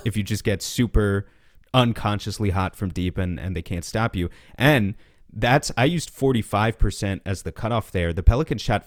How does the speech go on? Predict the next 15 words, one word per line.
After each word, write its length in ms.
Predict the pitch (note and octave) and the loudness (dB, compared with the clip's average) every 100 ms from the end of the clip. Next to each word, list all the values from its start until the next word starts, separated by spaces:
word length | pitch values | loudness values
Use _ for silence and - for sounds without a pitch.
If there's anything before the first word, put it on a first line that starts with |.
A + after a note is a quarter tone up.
| - | -6
fifty-five 640 | - C3 - A2 - F#2 - | -2 0 -2 -4 0 0 2
percent 340 | G2 - F2+ | -2 -2 -6
from 160 | - E2+ | -6 -8
deep. 220 | F2 D#2 | -6 -6
In 80 | E2 | -8
fact, 280 | - G2+ G2 | -4 -4 -2
not 180 | G#2+ B2+ | -2 0
a 80 | - | -2
single 480 | - B2+ C3+ C3 | -2 -2 0 0
team 380 | B2+ - A#2+ F#2+ | -2 -2 0 0
in 100 | F#2+ | 0
the 100 | G2 G2 | 0 0
entire 400 | G2 G#2+ A2 G#2 | 0 0 0 0
regular 360 | G#2+ G2 F#2 | 0 0 -4
season 500 | - A#2 G2+ F2+ E2+ | -4 -4 -2 -2 -4